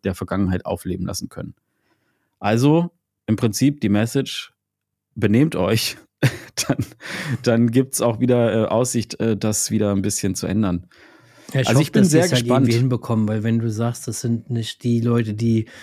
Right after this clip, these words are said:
Speaker 2: eigentlich dieses Festival besuchen, des, aus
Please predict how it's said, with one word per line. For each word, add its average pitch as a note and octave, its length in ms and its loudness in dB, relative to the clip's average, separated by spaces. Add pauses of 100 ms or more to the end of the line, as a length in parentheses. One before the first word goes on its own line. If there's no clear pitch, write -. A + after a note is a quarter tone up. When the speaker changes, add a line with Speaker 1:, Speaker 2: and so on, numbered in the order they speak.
(300)
Speaker 2:
eigentlich B2 300 2
dieses A#2 220 -2
Festival B2 460 2
besuchen, A#2+ 560 2
des, - 500 -2 (120)
aus - 420 -6